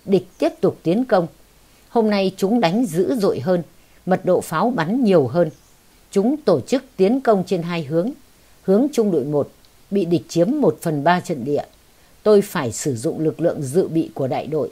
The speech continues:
kết hợp với hỏa lực mạnh. Dùng hai khẩu mười hai ly bảy hạ nòng bắn thẳng. Dùng bốn khẩu D K tám hai bắn trực tiếp,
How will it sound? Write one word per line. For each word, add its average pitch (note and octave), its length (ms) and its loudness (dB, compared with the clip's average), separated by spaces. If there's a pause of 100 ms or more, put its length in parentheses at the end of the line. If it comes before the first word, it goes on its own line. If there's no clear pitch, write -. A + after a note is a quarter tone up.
(140)
kết C4 200 0
hợp D#3+ 260 -2
với E3 240 0
hỏa F#3+ 220 -2
lực B2 220 -6
mạnh. D3+ 200 -6 (640)
Dùng E3 260 2
hai G3 260 -4
khẩu E3+ 220 0
mười D3 240 0
hai G3 200 -2
ly F#3 140 0
bảy D3+ 220 2
hạ A#2+ 200 -8
nòng C#3 300 -6 (140)
bắn F3+ 300 -4
thẳng. D3 240 -6 (520)
Dùng D#3 380 0
bốn F#3+ 260 2
khẩu B2 320 2
D E3+ 40 -2 (140)
K F#3 220 -2
tám F#3+ 200 0
hai G3 320 -6 (180)
bắn D#3+ 160 -4 (140)
trực - 260 -4
tiếp, C4 160 -2